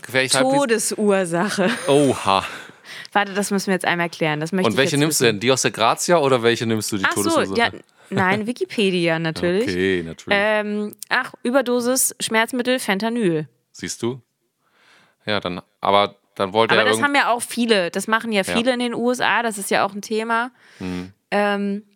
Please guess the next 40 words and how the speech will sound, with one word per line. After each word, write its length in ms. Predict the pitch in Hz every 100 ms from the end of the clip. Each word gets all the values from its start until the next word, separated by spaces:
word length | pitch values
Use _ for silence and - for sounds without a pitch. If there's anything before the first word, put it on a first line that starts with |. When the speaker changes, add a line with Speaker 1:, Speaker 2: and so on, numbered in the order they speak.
| _ _ _ -
Speaker 2:
ja. 300 | 175 139 160 - _ _ - -
Speaker 1:
Ja. 180 | 98 90 _
Speaker 2:
Mach 180 | - 247
mal, 240 | 269 262 - - -
Drogen 480 | 220 220 226 262 233
ist 160 | 202
nicht 160 | 208 -
gut. 380 | - 147 - - _ - - -
Speaker 1:
Weißt 340 | 104 123 - 202
du, 320 | 214 101 - -
ob 240 | 139 -
der, 260 | 143 147 135
ich 120 | 113
frag, 320 | 113 147 170
ich 180 | - 117
sag 220 | - 151
dir 80 | 147
auch 80 | 120
gleich, 180 | 123 120
warum 120 | 120
ich 60 | 113
dir 100 | 120
diese 200 | 113 113
Frage, 340 | - 110 107
die 100 | 104
jetzt 180 | 104 101
kommt, 180 | - 104
stelle. 260 | - 90 85 - - _
Weißt 260 | 98 117 -
du, 140 | 147
ob 260 | 147 - -
der 240 | 127 139
auch 80 | 139
mal 80 | 127
mit 160 | 120
Quincy 300 | - 131 131
Jones 320 | 98 123 135 -
zusammengearbeitet 680 | 98 95 92 92 90 90
hat? 220 | 110 - _ _ _ _ - - _ _ _ _ _ _ _ _ _ -
Speaker 2:
Nee, 260 | 190 156